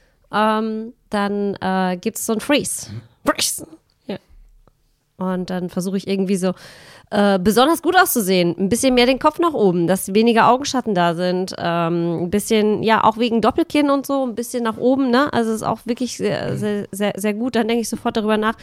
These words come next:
Speaker 1: wie sollte ich lachen? Äh, nicht so viel Zahnfleisch zeigen und so, ähm, so lachen, also dass jetzt auf die Lippe so ein bisschen irgendwie dann passt und also da, dann passieren ganz komische Sachen in meinem Kopf. Da denke ich dann die ganze Zeit darüber nach, wie das jetzt aussieht.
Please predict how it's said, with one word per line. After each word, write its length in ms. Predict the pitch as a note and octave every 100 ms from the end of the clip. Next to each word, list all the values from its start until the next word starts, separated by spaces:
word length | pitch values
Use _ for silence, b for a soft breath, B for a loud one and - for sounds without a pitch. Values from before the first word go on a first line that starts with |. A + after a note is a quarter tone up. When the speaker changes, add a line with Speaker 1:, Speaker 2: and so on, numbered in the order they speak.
| B B B B -
Speaker 1:
wie 80 |
sollte 220 | G3+ A3+ A3+
ich 100 | G#3
lachen? 300 | G#3 D4 E4 B B
Äh, 220 | G#3+ A3
nicht 300 | A3 D4 - E4+
so 80 |
viel 200 | D#4 D4
Zahnfleisch 640 | - C#4+ E4 D#4 G3 F#3 -
zeigen 400 | G#3 G3 A3+ B3+
und 180 | A#3+ A#3
so, 180 | C#4+ F4+ B B B -
ähm, 400 | A3 A3+ A3 F#3+
so 160 | A3+
lachen, 360 | C#4 C#4+ D4+ D#4 -
also 200 | G3 G3+
dass 200 | G3+ G#3+
jetzt 140 | G3
auf 120 | -
die 100 | G3+
Lippe 300 | G3+ C4 C#4+
so 80 | B3+
ein 80 | C4
bisschen 400 | C4 C4 C4 -
irgendwie 360 | A#3 B3+ B3+ B3+
dann 140 | B3
passt 300 | - B3 -
und 260 | - A3+ -
also 180 | G3+ G3+
da, 140 | G3
dann 240 | F#3+ G3 F3+
passieren 340 | - - G3+
ganz 180 | G3 -
komische 240 | G#3+ G3 F#3+
Sachen 220 | G3+ G#3
in 60 |
meinem 140 | F3+ F3
Kopf. 260 | G3 F#3+
Da 120 | - F3+
denke 160 | G3+
ich 60 | -
dann 100 | G#3
die 80 | G3
ganze 240 | G3 G3
Zeit 140 | - G3+
darüber 200 | F#3+ G3
nach, 180 | G3 G3
wie 80 | F#3
das 160 | F#3
jetzt 160 | F3 -
aussieht. 380 | A3+ - C#4